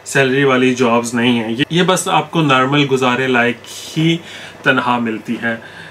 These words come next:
सिचुएशन मैं आपको बता देता हूँ कि normally जब आप दुकान पर स्टार्ट करते हैं काम, अ, तो आपकी जो तनख्वाह है, वो around one sixty Norwegian crowns per hour के हिसाब से होती है।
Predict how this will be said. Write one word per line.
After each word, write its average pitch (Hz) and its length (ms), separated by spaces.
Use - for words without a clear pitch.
सिचुएशन 131 500
मैं 196 100
आपको 185 140
बता 170 180
देता 170 180
हूँ 190 80
कि 180 60
normally 147 420
जब 156 180
आप 147 140
दुकान 127 340
पर - 120
स्टार्ट 131 280
करते 139 280
हैं 139 100
काम, 135 320
अ, 131 800
तो - 80
आपकी 139 520
जो 139 120
तनख्वाह 135 480
है, 139 460
वो 135 460
around 135 580
one 139 240
sixty 143 720
Norwegian 131 380
crowns 127 400
per - 340
hour 131 320
के 123 60
हिसाब 113 240
से 120 160
होती 113 240
है। 104 120